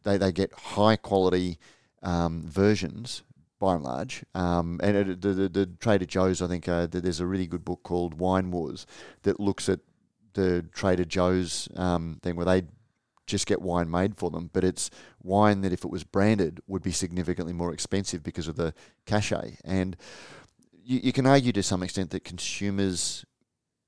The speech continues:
are benefiting from that, but I guess there is that whole ecosystem of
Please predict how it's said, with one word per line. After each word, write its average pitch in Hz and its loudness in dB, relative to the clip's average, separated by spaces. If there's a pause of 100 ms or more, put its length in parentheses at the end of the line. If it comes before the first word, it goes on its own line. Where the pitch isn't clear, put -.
(460)
are 110 6
benefiting 90 2 (120)
from 85 -2
that, - -6 (680)
but 107 4
I 104 6
guess 104 0
there 98 2
is 98 -2
that 92 2
whole 95 2
ecosystem 90 -4
of 90 -2